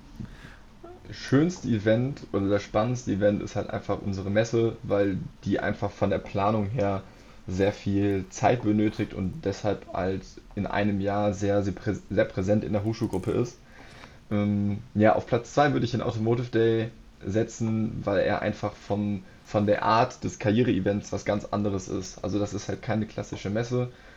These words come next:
sondern findet halt auf dem Templergraben statt, ist Open Air und hat deshalb eine, einen viel lockeren, ähm, ja, eine viel lockere Umgebung beziehungsweise Atmosphäre. Und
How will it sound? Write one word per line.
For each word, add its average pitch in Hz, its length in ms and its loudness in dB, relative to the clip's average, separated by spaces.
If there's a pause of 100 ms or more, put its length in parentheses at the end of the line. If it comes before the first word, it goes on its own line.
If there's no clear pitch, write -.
sondern 104 360 0
findet 110 340 -2
halt 104 140 -2
auf 101 100 -6
dem 95 120 -6
Templergraben 110 600 -2
statt, - 360 -2
ist - 180 -10
Open 101 280 -2
Air 107 420 2 (520)
und 101 440 -4
hat - 180 -4
deshalb 110 380 -2
eine, 101 300 0
einen 98 360 -4
viel 143 360 2
lockeren, 110 720 2 (500)
ähm, 95 560 -2 (340)
ja, 104 260 4
eine 95 140 -2 (260)
viel 113 140 -2
lockere 101 680 0
Umgebung 104 640 0
beziehungsweise 107 420 -2
Atmosphäre. 107 760 -2 (400)
Und 95 180 -2